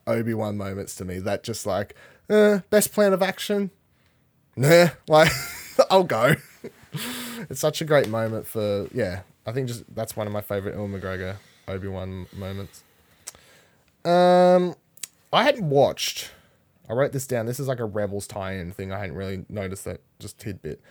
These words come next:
I hadn't watched Rebels. Um, I hadn't watched e-, episode three since Rebels season two came out. And in Rebels season two, they introduced these Inquisitors. Um, for those who haven't watched Rebels, Inquisitors are basically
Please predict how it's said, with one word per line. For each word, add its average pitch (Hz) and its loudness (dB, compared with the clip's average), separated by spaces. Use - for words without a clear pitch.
I - -6
hadn't 208 -2
watched 175 0
Rebels. 113 0
Um, 113 -2
I 120 -4
hadn't 165 0
watched 165 -2
e-, - -10
episode 123 -4
three 120 -2
since - -6
Rebels 110 -2
season 107 -6
two 110 -8
came 127 -6
out. 160 -6
And 123 -2
in 135 2
Rebels 165 2
season 139 -2
two, 143 -2
they 113 0
introduced 120 -6
these 107 -6
Inquisitors. 104 -4
Um, 98 -4
for 127 -8
those 117 0
who 120 -2
haven't 110 -4
watched 107 -4
Rebels, 104 -4
Inquisitors 120 -4
are 101 0
basically 110 -2